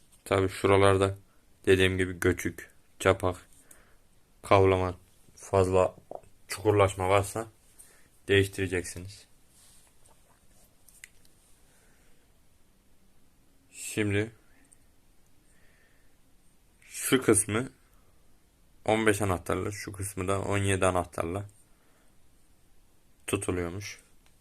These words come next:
Tabi bu göbekten göbeğe değişiyor sanırım. Bazıları farklı olabiliyor. Bazıları mesela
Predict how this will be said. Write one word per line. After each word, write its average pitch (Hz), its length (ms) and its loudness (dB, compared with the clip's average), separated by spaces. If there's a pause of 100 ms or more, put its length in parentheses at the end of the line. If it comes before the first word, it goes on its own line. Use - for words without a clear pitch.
(1160)
Tabi 95 260 0
bu 98 240 -2 (420)
göbekten 104 520 4
göbeğe 101 460 4
değişiyor 95 420 4
sanırım. 90 460 -8 (600)
Bazıları 90 520 -2
farklı 90 420 -2
olabiliyor. 87 480 -6 (4000)
Bazıları 87 380 -2
mesela 92 540 -2